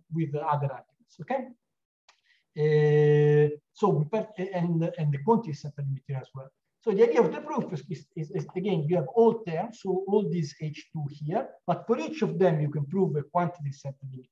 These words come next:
theorem. Then what you do is, uh, you take M of these, uh,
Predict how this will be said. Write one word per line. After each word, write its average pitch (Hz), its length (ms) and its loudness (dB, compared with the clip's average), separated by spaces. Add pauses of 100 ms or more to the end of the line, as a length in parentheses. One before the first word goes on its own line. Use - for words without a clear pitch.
theorem. 214 300 -8 (560)
Then 165 560 0
what 175 260 -4
you 220 60 -2
do 202 320 0 (200)
is, 170 300 0
uh, 139 120 -8 (280)
you 165 160 -2
take 175 400 2 (280)
M 214 380 2 (120)
of 151 260 -6
these, 151 320 -4
uh, 139 140 -2